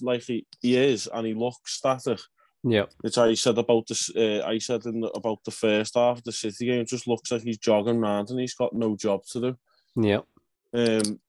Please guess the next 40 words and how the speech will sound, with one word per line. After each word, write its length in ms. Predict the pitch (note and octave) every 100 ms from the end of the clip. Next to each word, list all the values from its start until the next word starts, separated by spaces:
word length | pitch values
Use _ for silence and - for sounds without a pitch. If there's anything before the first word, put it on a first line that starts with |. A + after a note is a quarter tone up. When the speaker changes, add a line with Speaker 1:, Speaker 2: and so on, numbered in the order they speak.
| _ _ _ _ _ _
Speaker 1:
I 60 | B2+
think 220 | C3+ C3
the 60 | -
fair, 500 | - B2+ B2 A#2+ A#2 - - - _ _ _ _ _ _ - A2 A2
my 140 | A#2+
stream 440 | - C3 B2 B2
went 200 | B2+ C3
off 260 | C3 B2 - - -
near 240 | B2 B2 A#2+
the 160 | C#3
end, 240 | C3 B2+ A2+
but 180 | B2 A#2+
I 40 |
th-, 540 | A2+ A#2 - A2+ G#2+ G2
uh, 40 | -
from 340 | - B2 A#2+ -
what 240 | - B2 A#2+
I've 140 | B2
listened 400 | B2 A2+ B2+ A#2+ -
to 280 | A#2+ G#2+ -
s-, 160 | - - _ -
other 200 | A2 A2+
people 240 | B2 A#2
speaking 360 | B2+ - B2+ C3
about 320 | B2+ B2+ B2+
it, 60 | B2
the 60 |
first, 420 | - B2 A#2 A2+ -
like, 160 | A#2+ -
cross 320 | A#2+ A2+ -
that 160 | B2+
got 160 | C3+ -
put 180 | - A#2
into 300 | A2 A2 A2+
Calvert-Lewin 640 | A2 G#2+ A2 G#2+ G#2+ A2+
that 120 | B2 A#2+
he 80 |
won 200 | A#2 A#2
an 80 | A2
header 220 | G2+ G2